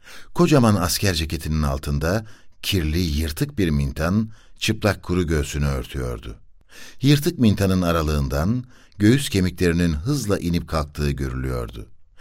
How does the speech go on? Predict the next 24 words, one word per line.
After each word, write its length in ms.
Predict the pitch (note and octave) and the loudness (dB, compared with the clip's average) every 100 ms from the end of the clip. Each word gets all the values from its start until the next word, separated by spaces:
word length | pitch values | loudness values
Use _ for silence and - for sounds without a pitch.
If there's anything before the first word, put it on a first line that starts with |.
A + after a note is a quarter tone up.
| - - - | -18 -14 -2
"Yanaştır 480 | F#2 A2+ A#2+ - D3+ | 4 6 6 4 2
sandalyeni 580 | - G2+ D#2+ C#2+ C2+ C2 | 4 2 2 0 -2 -4
masaya." 540 | B1 - A#1+ G#1+ - - _ _ _ - - - - | -6 -8 -8 -10 -14 -20 _ _ _ -20 -16 -14 -2
Çocuk 440 | D3 C#3 E3 - - - - - | 0 2 0 -2 -16 -18 -18 -4
yüzündeki 580 | C3+ C#3 D3 D3 D3 D#3 | 0 2 2 2 0 0
acılaşmış 640 | A#2 B2 B2 B2 B2+ C3 | 0 2 0 0 -4 -4
küçük 320 | - - D#3 | -6 -6 -4
gülümsemeyle 760 | G#2+ G2 F2+ G2 F#2 F2 G2+ A#2 - - - - | -2 0 0 0 0 2 2 0 -4 -20 -12 0
daha 240 | D3 E3+ | 2 4
da 120 | B2+ | 2
kızararak 580 | G#2+ F2 F#2+ E2+ E2 D2+ | 0 2 2 4 0 -2
baktı 300 | D2+ D2 D#2+ | -6 -2 -2
adama. 420 | D2 C#2+ C2+ C2 - _ - - - - | -2 -2 -4 -6 -12 _ -20 -18 -18 -2
Garson 600 | F#2 D2 - E2+ B2+ D3 - - - - | 0 0 0 2 2 0 -8 -20 -20 -2
çocuğu 380 | B2 G#2 C#3+ C#3+ | 2 4 4 2
sandalyesiyle 800 | A#2+ A2+ A#2 A#2 A#2+ E3 C#3 G2 | 2 4 4 2 2 4 4 4
birlikte 320 | F2+ F2 G2+ | 0 0 2
yaklaştırdı 640 | F2+ E2+ D#2+ - D#2 C#2+ | 2 2 -2 -2 -4 -2
masaya. 520 | C2+ B1 C2+ B1 A1+ - - - - - - - G2+ | -2 -4 -6 -6 -8 -16 -20 -20 -20 -20 -20 -10 2
"Dayan 260 | G#2 C3 F3 | 6 8 8
arkana 420 | E3+ C#3 B2+ G2 | 8 8 6 6
bakayım 360 | D#2 - D#2+ D2 | 2 -2 -4 -2
şöyle 360 | - G2 F2 | 0 2 2
güzelce." 720 | D2+ C#2 D2+ C2+ A1 A1 - | 0 -2 -4 -4 -6 -10 -12